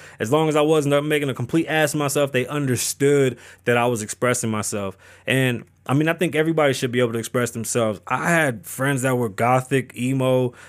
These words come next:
the little gangsta homies. You know, you have, you, you just, the, I was a, I, I drew. I'm an animator, so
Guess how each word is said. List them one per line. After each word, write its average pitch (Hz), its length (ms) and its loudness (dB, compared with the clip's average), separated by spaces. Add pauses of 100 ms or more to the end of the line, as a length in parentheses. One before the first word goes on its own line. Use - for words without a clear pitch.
the 117 80 -2
little 120 180 0
gangsta 120 400 0
homies. 127 600 0
You 123 100 -4
know, 139 80 0
you 139 160 0
have, 135 320 0
you, 127 140 -10
you 131 140 -8
just, 139 260 -2 (580)
the, 147 200 -2 (640)
I 175 120 4
was 202 160 4
a, - 260 -4
I, 143 260 -2
I - 20 -2
drew. 117 540 2
I'm 139 120 0
an 135 60 0
animator, 131 540 0
so 117 500 0